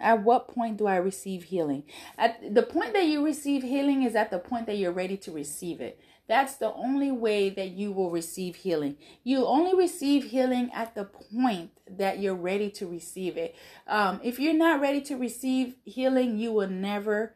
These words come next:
achieve healing. You will, you will always run from it, um, you know, avoid it, and, and you won't get it. If you're running away from it, you can't get it. You have to, uh, present yourself to be healed in order for,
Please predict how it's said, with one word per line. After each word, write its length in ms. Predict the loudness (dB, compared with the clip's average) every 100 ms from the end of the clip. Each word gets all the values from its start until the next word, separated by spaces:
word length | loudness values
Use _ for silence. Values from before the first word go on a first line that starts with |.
| _ _
achieve 500 | -10 -8 0 2 2
healing. 500 | 2 0 2 0 -2
You 140 | 0 2
will, 100 | 2
you 180 | 2
will 80 | 2
always 560 | 2 2 2 2 0 -4
run 280 | -4 -4 -4
from 240 | -8 -6
it, 200 | -8 -10 _ -20 _ -10
um, 540 | -6 -6 -6 -10 -16 -20 -14
you 180 | -10 -6
know, 220 | -4 -2
avoid 460 | -2 0 0 2 0
it, 200 | -2 -4
and, 400 | -4 -4 -6 -10
and 520 | -12 -10 -8 -8 -6
you 100 | -4
won't 280 | -4 -2 -4
get 220 | 0 0
it. 140 | 0 -2
If 160 | -6
you're 120 | -2 0
running 360 | 2 2 2
away 260 | 2 2 0
from 260 | 0 2
it, 140 | 2 2
you 160 | -2
can't 380 | -4 -6 -4 -4
get 180 | -4 -4
it. 40 |
You 180 | -2 -4
have 260 | 0 0 0
to, 160 | -4 -4 -12 -20 -20 _
uh, 280 | -4 -2 -2
present 520 | -2 0 0 0 -4
yourself 420 | -4 -6 0 0 0
to 140 | -6
be 200 | -4 -6
healed 460 | -6 -2 2 2 2
in 120 | -4
order 220 | -4 -4
for, 400 | -6 -6 -4 -6